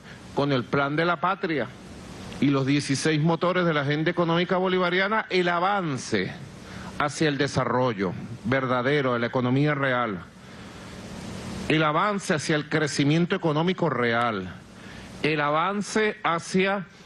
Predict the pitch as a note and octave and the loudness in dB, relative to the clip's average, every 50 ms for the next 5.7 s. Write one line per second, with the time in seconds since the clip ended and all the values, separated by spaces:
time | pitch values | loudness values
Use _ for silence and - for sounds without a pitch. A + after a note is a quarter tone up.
0 | - - - A#2 C3+ C#3+ C#3 D3 C#3+ C#3+ C#3+ C#3 C3 - - E3+ F3 F3+ E3+ F#3 | -16 -4 0 2 2 2 2 2 2 2 2 2 0 0 2 2 2 4 2 2
1 | E3 E3+ E3+ D3 - - F3 E3+ D3 - - C3 G2+ - - - - - - - | 2 2 0 0 0 0 2 2 2 0 0 0 0 -2 -6 -10 -14 -18 -20 -20
2 | - - - - - - - - - - - - - - - - - - - - | -20 -20 -20 -20 -20 -18 -18 -16 -16 -16 -16 -14 -14 -12 -12 -12 -12 -12 -10 -6
3 | - - C#3+ D3 C#3 C#3+ C#3 C3 C#3 C#3+ D#3+ F#3 G3 F#3+ F#3 F#3+ F3+ F3+ - - | -2 2 2 4 4 4 4 4 4 4 4 2 2 2 2 2 0 0 -2 -6
4 | - - - - - - - - D#3+ D3+ D3 C#3 E3+ F#3+ F3 - - G3+ F3 E3+ | -14 -16 -18 -18 -18 -8 -2 0 0 2 2 2 2 0 0 0 0 0 2 2
5 | D#3+ - - D3 B2+ B2+ C#3+ D3+ D#3 D3+ - F3+ F3+ E3+ | 0 0 0 0 2 2 2 2 2 0 0 0 0 0